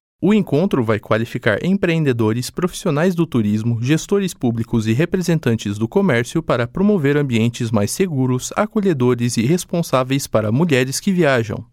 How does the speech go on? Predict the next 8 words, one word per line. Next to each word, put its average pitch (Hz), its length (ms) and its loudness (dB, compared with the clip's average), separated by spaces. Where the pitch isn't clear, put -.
com 110 200 0
base 117 320 2
em 113 60 2
práticas 107 540 -2
de 101 100 -6
prevenção 113 640 0
à 165 60 2
violência 123 680 0